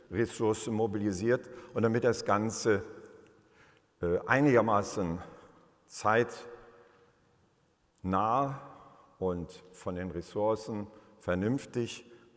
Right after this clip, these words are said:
stattfindet, setzt man sich klare Ziele und bricht sie in einzelne Aufgaben herunter. Das ist der ganz gewöhnliche Alltagsprozess, ob Sie einen Kuchen backen oder ein Fahrrad herstellen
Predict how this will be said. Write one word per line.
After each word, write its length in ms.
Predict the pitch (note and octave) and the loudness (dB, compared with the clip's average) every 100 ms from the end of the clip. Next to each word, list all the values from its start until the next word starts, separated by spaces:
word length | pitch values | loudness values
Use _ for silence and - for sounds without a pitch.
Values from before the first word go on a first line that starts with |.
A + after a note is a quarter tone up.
| _ | _
stattfindet, 840 | - A2+ A#2+ - A#2 A2 A2 - - - - - _ | -6 -2 -2 -2 -2 2 2 0 -14 -20 -20 -20 _
setzt 400 | F#2 C3+ - - | 0 0 0 -6
man 180 | A2+ G#2 | -6 -6
sich 340 | G#2 G#2 - - - | -6 -8 -12 -20 -12
klare 400 | G#2 G2 F#2+ F#2 | -2 -2 0 -4
Ziele 580 | - G#2+ A2 A#2 A#2 A#2 - - - | -4 -2 0 4 4 4 -6 -14 -10
und 140 | - G#2 | -6 -2
bricht 300 | A2+ B2 - | 0 -2 -2
sie 160 | B2 | 0
in 220 | G#2 F#2 - | 0 0 -2
einzelne 500 | G#2 A2 A2+ G#2 - | -2 -2 -4 -4 -2
Aufgaben 460 | F2+ - F2+ F#2 | -4 -2 -4 -2
herunter. 360 | F#2 E2 D#2 D#2+ | -4 -6 -8 -6
Das 160 | D#2 F#3+ | -2 0
ist 60 | D3 | 2
der 80 | |
ganz 320 | A#2 D#3 E3+ - | 2 2 0 0
gewöhnliche 680 | A#2+ A2+ B2+ B2+ A2+ G#2+ | 2 4 4 2 0 2
Alltagsprozess, 920 | G2+ A#2 A#2 - - A2 - A2 G2+ | 2 2 -2 -4 -4 -4 0 -2 -2
ob 160 | F#2 - | -8 -4
Sie 120 | G2 | -2
einen 160 | F2 E2+ | -2 -4
Kuchen 340 | C3+ B2 A2 | -6 -4 -4
backen 380 | G2 G2+ A2 F#2 - - - - _ | -2 -2 -4 -8 -12 -20 -20 -20 _
oder 220 | A2 G2+ | -2 0
ein 160 | F2+ F#2 | -2 -4
Fahrrad 400 | - A2+ A2+ G2+ | -4 -4 -4 -2
herstellen 720 | A2 F#2+ - F#2+ F#2 F#2+ G2+ | -2 -2 -2 0 2 0 -4